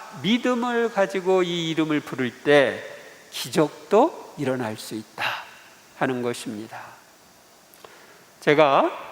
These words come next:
구마 이렇게 명령을 한다든지 여러분들이 할 때 "예수님의 이름으로 명령한다. 사탄아, 멍-,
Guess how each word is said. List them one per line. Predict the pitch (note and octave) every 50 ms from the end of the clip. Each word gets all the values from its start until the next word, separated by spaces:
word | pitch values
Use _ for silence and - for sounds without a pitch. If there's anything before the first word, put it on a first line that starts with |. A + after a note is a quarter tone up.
| - - - - - -
구마 | - D#3 D#3 D#3 D#3+ D#3+ D#3 D#3 D3+ D3+ D3 D3 C#3+ C#3 C3+ C3+ C3+ C3 C3 B2+ B2 A#2+ A#2+ A#2+ B2 B2
이렇게 | B2 B2 - - C3+ A#2
명령을 | A#2 A#2+ D3+ D#3 D#3 D#3 D#3 D3 C#3 C#3 C3+ C3 A#2 A2 G#2 G#2 - - - - - - - - _ _ _
한다든지 | - E3 D#3+ D3 C#3+ C#3 C#3+ C#3 C3+ C3 B2+ C#3+ F3+ C#4+ D#4 - - -
여러분들이 | D3 C3+ C#3 C#3 C3+ C#3 C3+ C3+ C3+ D3
할 | - D#3+ D3+ C3+ -
때 | - G#3 B3 D#4 - - - - - - - - - -
"예수님의 | C#3 D3+ E3 - - F#3+ F3+ F3+ F3+ F3 F3 E3+
이름으로 | E3+ E3 E3 D#3+ D#3+ D#3+ E3 D#3+
명령한다. | D#3 D3+ D3 D3 D3+ D#3 D3+ D3+ D#3 D3+ D3+ D#3 D#3+ D#3 C#3+ B2 A#2
사탄아, | - - - D3+ D3+ - - - E3+ E3+ D#3+
멍-, | D#3 D3+ D3 D3 D3+ E3+